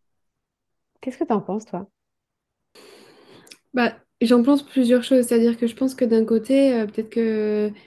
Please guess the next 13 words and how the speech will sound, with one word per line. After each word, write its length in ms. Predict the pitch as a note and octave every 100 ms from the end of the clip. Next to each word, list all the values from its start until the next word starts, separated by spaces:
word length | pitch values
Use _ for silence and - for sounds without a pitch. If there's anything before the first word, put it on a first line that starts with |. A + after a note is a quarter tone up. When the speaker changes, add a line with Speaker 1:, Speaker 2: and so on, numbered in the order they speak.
| _
Speaker 2:
J 100 | -
K 60 | -
Rowling 240 | A3+ A#3
n'a 100 | A#3+
pas 140 | A3+ A#3
voulu 300 | A#3 A3+ A#3+
se, 880 | A#3 - A3 G#3 G#3 G3+ G3+ G3 G3 - G#3 _ _ _ _ _
trop 200 | - A#3+
se 140 | A#3
mouiller 300 | A#3 A#3 B3
là-dessus 400 | A#3+ A#3 - D4
parce 260 | C#4+ A#3 A3+
que 800 | A3+ A3 G#3+ G#3 G#3 G#3 G#3+